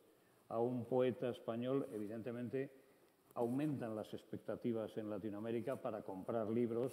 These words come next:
y aumentan las expectativas de las editoriales que han publicado el libro en España. Pero creo que es fundamentalmente un fenómeno que afecta a los lectores verdaderos de poesía,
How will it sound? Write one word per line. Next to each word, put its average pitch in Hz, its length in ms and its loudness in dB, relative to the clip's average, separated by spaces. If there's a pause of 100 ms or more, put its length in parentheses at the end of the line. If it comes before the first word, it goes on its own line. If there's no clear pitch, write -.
y 113 60 -6
aumentan 104 380 -4
las 113 140 -2
expectativas 117 680 -4
de 117 80 -4
las 107 180 -4
editoriales 104 580 -6 (460)
que - 80 -4
han 113 120 -2
publicado 107 400 -2
el 104 120 -4
libro 104 220 -4
en 98 100 -6
España. 110 480 -4 (640)
Pero 120 220 0
creo 147 340 6
que 151 260 6
es - 260 -4 (220)
fundamentalmente 139 920 0
un 139 160 0
fenómeno 139 460 0
que - 100 -4
afecta 139 520 -2
a 139 40 -2
los 123 220 -6
lectores 120 680 -2
verdaderos 110 600 -2
de 107 100 -4
poesía, 113 480 -4